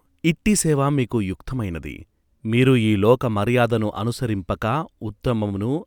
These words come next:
అనుకూలమును సంపూర్ణమైయున్న దేవుని చిత్తమేదో పరీక్షించి తెలుసుకొనున్నట్లు మీ మనస్సు మారి నూతన మగుట వలన రూపాంతరము పొందుడి. రోమా పన్నెండు ఒకటి నుండి రెండు. మీ బలియాగము.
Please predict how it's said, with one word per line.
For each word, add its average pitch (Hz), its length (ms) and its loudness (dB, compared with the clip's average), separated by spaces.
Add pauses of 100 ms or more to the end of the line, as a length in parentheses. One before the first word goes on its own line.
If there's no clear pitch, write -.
అనుకూలమును 107 840 -2 (240)
సంపూర్ణమైయున్న 151 1040 0
దేవుని 123 540 -2
చిత్తమేదో 113 800 -2 (200)
పరీక్షించి 139 600 -4
తెలుసుకొనున్నట్లు 98 1000 -6 (1600)
మీ 160 200 6
మనస్సు 147 500 4
మారి 135 340 4
నూతన 135 420 2
మగుట 113 300 -2
వలన 101 360 0
రూపాంతరము 98 760 -4
పొందుడి. 82 560 -12 (600)
రోమా 160 260 8
పన్నెండు 123 440 2
ఒకటి 101 320 0
నుండి 107 300 -4
రెండు. 69 380 -10 (1700)
మీ 151 200 4
బలియాగము. 110 880 2